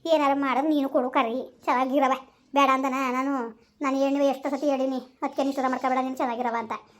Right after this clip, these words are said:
ಅವಳು ಅಂದವ್ರು ನೀನೇನ್ ಮಾಡಿಯೆ, ನೀನ್ ದೂರಾಗಿದ್ದದ? ಅಯ್ಯೋ, ನಾನೇನ್ ಮಾಡಕ್ಕಿಲ್ಲ ಮುಟ್ಟಕ್ಕಿಲ್ಲ ಅಂದಿದ್ನವ, ನಡ ಮುರ್ಕೊಂಡ್ ಮೂಲೆ ಬಿದ್ದಿದ್ದಾಗ ನಾನು ಮಾಡೀನಿ ಮಗ. ಮಾಡ್ದಾನೆ ಇತ್ತಿತ್ತಿರ ತಿಕ್ಕ ಮಕ ತೊಳ್ದು ಏಲ್ ಗೋರಿ ಉಚ್ಚೆ ಗೋರಿ ನಾನು ಮಾಡೀನಿ.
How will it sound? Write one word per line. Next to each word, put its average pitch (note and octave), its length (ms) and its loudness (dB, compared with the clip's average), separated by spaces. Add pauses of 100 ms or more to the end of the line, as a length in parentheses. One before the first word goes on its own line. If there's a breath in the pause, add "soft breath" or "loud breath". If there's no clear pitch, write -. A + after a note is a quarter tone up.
(280 soft breath)
ಅವಳು D#4 240 6
ಅಂದವ್ರು D4 340 0
ನೀನೇನ್ C#4+ 260 0
ಮಾಡಿಯೆ, D4 500 -2
ನೀನ್ C#4 180 0
ದೂರಾಗಿದ್ದದ? C4+ 720 0 (180)
ಅಯ್ಯೋ, D#4 440 4
ನಾನೇನ್ D#4 240 0
ಮಾಡಕ್ಕಿಲ್ಲ D4+ 380 2
ಮುಟ್ಟಕ್ಕಿಲ್ಲ D4 280 0
ಅಂದಿದ್ನವ, C#4+ 320 2 (600 soft breath)
ನಡ D#4 160 6
ಮುರ್ಕೊಂಡ್ D4+ 280 2
ಮೂಲೆ C#4+ 160 4
ಬಿದ್ದಿದ್ದಾಗ C#4+ 300 2 (160)
ನಾನು D4 280 2
ಮಾಡೀನಿ C4+ 300 2
ಮಗ. C#4+ 140 0 (560 soft breath)
ಮಾಡ್ದಾನೆ C4+ 380 6
ಇತ್ತಿತ್ತಿರ C4+ 320 -2
ತಿಕ್ಕ D4 220 2
ಮಕ C#4 220 4
ತೊಳ್ದು C#4 240 4
ಏಲ್ C#4 240 2
ಗೋರಿ C4+ 160 2
ಉಚ್ಚೆ C#4 180 -2
ಗೋರಿ C4+ 220 2
ನಾನು C4+ 240 4
ಮಾಡೀನಿ. C#4+ 560 0